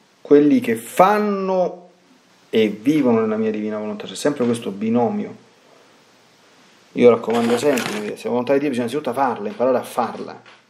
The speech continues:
che è la cosa, e poi bisogna viverci dentro. Questo è il surplus, è il di più.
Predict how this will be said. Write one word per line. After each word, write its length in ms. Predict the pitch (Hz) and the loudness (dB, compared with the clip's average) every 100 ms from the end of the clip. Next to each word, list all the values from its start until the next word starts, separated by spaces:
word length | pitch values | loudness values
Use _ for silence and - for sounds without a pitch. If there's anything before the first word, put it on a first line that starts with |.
| _ _ _ _ _ | _ _ _ _ _
che 160 | - - | -12 -2
è 20 | |
la 80 | 110 | 4
cosa, 500 | 123 113 107 - - - - _ _ _ - - - - - _ - - | 6 4 0 -4 -16 -20 -20 _ _ _ -20 -20 -20 -20 -20 _ -20 -2
e 180 | - 123 | 2 4
poi 220 | 175 180 | 6 6
bisogna 840 | 143 123 147 139 135 123 120 - _ _ _ _ | 6 4 4 4 0 -2 -6 -14 _ _ _ _
viverci 960 | 113 113 175 151 - - - 131 - _ _ _ - | -10 -4 2 4 4 2 -6 -6 -8 _ _ _ -20
dentro. 960 | 110 104 120 165 131 110 104 98 - - | -18 -8 -4 -2 -4 -6 -8 -10 -14 -14
Questo 400 | - 160 156 127 | -4 -4 0 2
è 60 | 117 | 2
il 400 | 117 113 107 - | 2 -2 -2 -4
surplus, 760 | - - 107 - 127 117 - - | -12 -8 -8 -6 -6 -4 -6 -4
è 240 | 113 98 | -4 -2
il 500 | - 120 117 110 107 - _ | 0 0 2 0 -4 -10 _
di 540 | - 104 98 127 123 - | -12 -10 -4 -4 -6 -12
più. 260 | - 113 | -8 -6